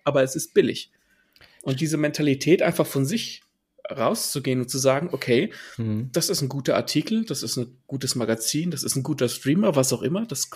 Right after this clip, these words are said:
Speaker 1: Produkt hat gute Qualität, ich gebe da jetzt einfach mal einen Fünfer hin,
Speaker 2: Mhm.
Speaker 1: das haben wir einfach nicht, ist zumindest mein Gefühl.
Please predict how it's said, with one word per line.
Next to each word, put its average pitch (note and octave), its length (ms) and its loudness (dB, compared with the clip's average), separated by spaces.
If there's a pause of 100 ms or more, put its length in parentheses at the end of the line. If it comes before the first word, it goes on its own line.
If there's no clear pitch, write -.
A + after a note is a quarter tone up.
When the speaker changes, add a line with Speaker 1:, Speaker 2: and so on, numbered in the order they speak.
(120)
Speaker 1:
Produkt E3 320 -2
hat C#3+ 140 -4
gute D#3 200 -4
Qualität, C#3 580 2 (220)
ich - 160 -8
gebe F#3 200 0
da C#3 120 4
jetzt A2 220 0
einfach B2+ 240 4
mal B2+ 100 0
einen A#2 80 2
Fünfer C3 380 2
hin, E3 340 2 (380)
Speaker 2:
Mhm. A2 140 0
Speaker 1:
das A#2+ 160 2
haben E3+ 140 4
wir A#2 120 6
einfach - 280 0
nicht, A2 260 -8
ist - 160 -6
zumindest D3+ 380 2
mein C3+ 160 2
Gefühl. A2+ 380 -4